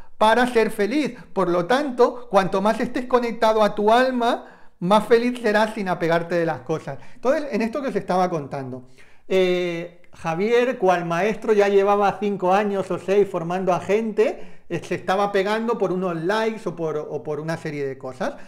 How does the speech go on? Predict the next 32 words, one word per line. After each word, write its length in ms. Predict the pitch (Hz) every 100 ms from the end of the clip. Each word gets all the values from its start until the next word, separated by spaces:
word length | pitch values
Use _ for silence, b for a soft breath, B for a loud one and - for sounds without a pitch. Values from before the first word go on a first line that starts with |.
| B
hasta 240 | 185 - 175
que 100 | 175
me 140 | 160
di 160 | 196 196
cuenta 580 | 247 311 269 240 320 B B B
y 60 | 170
me 100 | 151
dije, 200 | 143 143
"Javier, 760 | 139 127 131 190 - - - - - - -
ya 80 |
está, 720 | - - 160 208 - - - _
<laughs> 120 | -
ya 60 | -
está, 460 | - - 165 202 - B 160 B -
te 100 | 175
estás 240 | 165 170
apegando". 680 | 185 185 165 165 247 233 156
Entonces, 460 | 151 180 170 156
¿qué 160 | - 196
es 60 | 220
lo 100 | 247
que 100 | 254
tienes 280 | 220 220 -
que 80 |
hacer? 540 | 202 202 247 190 - -
Porque 240 | 170 165
hubo 200 | 170 202
un 120 | 240 233
momento, 580 | 185 233 285 247 208
dos, 300 | 208 185 220 -
tres 160 | 190
meses, 500 | 180 254 320 214 247